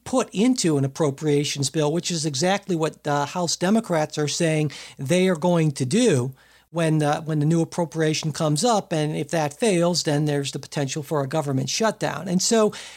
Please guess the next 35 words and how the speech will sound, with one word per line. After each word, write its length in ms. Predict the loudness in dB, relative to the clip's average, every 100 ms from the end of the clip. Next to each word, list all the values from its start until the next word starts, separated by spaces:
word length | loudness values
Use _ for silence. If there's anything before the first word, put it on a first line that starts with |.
| -4
you 80 | 0
know, 180 | 0 0
I, 180 | -2 -4 -8 _ _ _ _ _ -2
I 80 |
hear 260 | 0 2 4
what 200 | 2 0
you're 80 | -2
saying 340 | 2 4 4
about, 300 | 2 0 0
well, 240 | -2 -4 _ _ _ _
you 60 | -8
know, 80 | -8
President 440 | -2 -2 0 -2
Trump 260 | 0 -2 -2
is 80 | -6
trying 360 | 0 0 0
to 180 | 0 -4 -4
use 300 | -2 0 2
all 260 | 2 2 2
the 80 |
levers 320 | 0 0 -2 -2
and 80 |
so 180 | -2 -2
forth, 260 | -2 -2 -2
but, 200 | -4 -2
but 120 | 0
I 100 | 2
also 360 | 2 2 0 -2
think 360 | 0 2 2
that 260 | 0 -2 -2 -10 -20 -20 -20 _ _
he's 340 | -6 0 0
still 640 | 0 0 2 2 4 2 0
learning 540 | 2 2 4 4 4
about 360 | 2 2 0 0
how, 580 | -2 0 2 0 -2